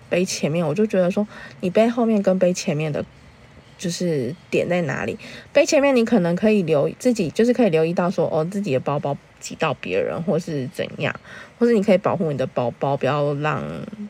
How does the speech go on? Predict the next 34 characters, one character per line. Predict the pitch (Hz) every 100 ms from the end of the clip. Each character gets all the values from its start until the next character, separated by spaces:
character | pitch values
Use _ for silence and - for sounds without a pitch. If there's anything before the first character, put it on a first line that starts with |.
| - - - -
就 | 165
是 | 175 165 101 151
小 | - 110
偷 | - 208 185
有 | -
机 | - - 165
可 | 175 -
乘 | - - -
之 | - 123
类 | 123 -
的。 | 107 - - - - -
但 | 320 349
是 | 392 359 - - - - - - - - - -
它 | 370
并 | 381 370 302
不 | 240
会， | 247 277 254 226 175 - - - - - - - - -
就 | 262
是 | 247 254 240 208 160 73 50 - - - - - -
并 | 330 285
不 | 233
会 | 226 254 214
因 | 214 220
此 | - 156
减 | - 165 165
少 | 175 170
你 | 165 185
挤 | - 127
压 | 160
到 | 165 160
别 | 156
人 | 85 73
的 |
空 | - -